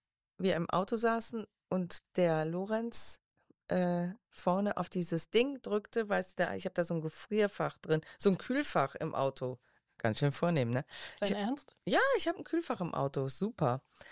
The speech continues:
Speaker 1: Da kann man, äh,
Speaker 2: Ich bin
Speaker 1: Getränke
Speaker 2: froh, dass du
Speaker 1: kalt
Speaker 2: den Handschuh
Speaker 1: stellen.
Speaker 2: hab, weißt du?
Speaker 1: Da kann man Getränke ka-, kalt stellen. Der macht es auf und sagt, „Was ist das denn hier?“
Speaker 2: <laughs>
Speaker 1: Und
Speaker 2: Warum,
Speaker 1: dann hat
Speaker 2: warum
Speaker 1: er
Speaker 2: legst
Speaker 1: die,
Speaker 2: du die
Speaker 1: hat
Speaker 2: denn
Speaker 1: er die
Speaker 2: kühl?
Speaker 1: Sonnenbrille in der Hand, die verlorene.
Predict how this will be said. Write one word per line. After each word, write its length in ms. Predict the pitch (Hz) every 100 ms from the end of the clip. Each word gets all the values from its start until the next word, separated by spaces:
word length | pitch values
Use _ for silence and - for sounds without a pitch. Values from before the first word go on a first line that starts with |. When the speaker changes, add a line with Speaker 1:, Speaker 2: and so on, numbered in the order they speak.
| - - -
Speaker 1:
Da 100 | 180
kann 200 | 220 285
man, 260 | 277 240 -
äh, 240 | 196 190
Speaker 2:
Ich 40 | 190
bin 80 | _
Speaker 1:
Getränke 480 | 196 - 175 359 285
Speaker 2:
froh, 60 |
dass 100 | 180
du 60 | 180
Speaker 1:
kalt 180 | 160 160
Speaker 2:
den 120 | 151
Handschuh 40 | 175 160
Speaker 1:
stellen. 400 | 151 147 175 -
Speaker 2:
hab, 180 | 180
weißt 180 | 190 175
du? 100 | 240 - - - - _ -
Speaker 1:
Da 100 | 208
kann 180 | - 175
man 100 | 151
Getränke 480 | 156 - 269 349
ka-, 360 | - - - 156 - _
kalt 400 | - 160 156 147 -
stellen. 440 | - 151 143 190 - _ - - - -
Der 100 | 220
macht 240 | 240 294 -
es 140 | 254 -
auf 240 | 202 277
und 140 | 240 240
sagt, 340 | 226 214 196
„Was 180 | 180 -
ist 140 | 170
das 220 | 208 247 -
denn 220 | 208 196
hier?“ 320 | 180 170 - _ _ -
Speaker 2:
<laughs> 220 | - -
Speaker 1:
Und 80 | 294 - _ _
Speaker 2:
Warum, 140 | 202 196
Speaker 1:
dann 120 | 190
hat 60 | 196
Speaker 2:
warum 100 | 208
Speaker 1:
er 60 | 226
Speaker 2:
legst 140 | 240 196
Speaker 1:
die, 40 |
Speaker 2:
du 60 | 220
die 80 | 220
Speaker 1:
hat 80 | 202
Speaker 2:
denn 100 | 208
Speaker 1:
er 120 | 202
die 140 | 202
Speaker 2:
kühl? 100 | 196
Speaker 1:
Sonnenbrille 560 | 170 214 359 262 175 170
in 140 | 160
der 120 | 180
Hand, 300 | 185 165 170 _
die 120 | - 190
verlorene. 800 | - 196 180 170 156 170 160